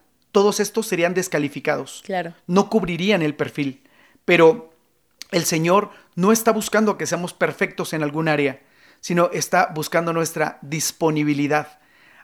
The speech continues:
Speaker 1: Al momento cuando los llamó, ellos respondieron. Y eso es increíble.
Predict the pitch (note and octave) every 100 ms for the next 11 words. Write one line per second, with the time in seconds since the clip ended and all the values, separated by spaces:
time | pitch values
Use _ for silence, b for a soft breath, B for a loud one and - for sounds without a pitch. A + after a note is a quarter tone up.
0 | b E3 D#3+ D#3 D#3+ F#3+ A3 A3 G#3+ F#3
1 | E3+ D#3 D3+ D3 D3 A3 - - E3 D#3+
2 | D3 D3 - D3 C#3 C#3+ C3 B2 - E3
3 | F3 A3 B3 - F3+ D3+ - F#3+ F3+ E3
4 | E3 D#3+ E3+ D#3 C3+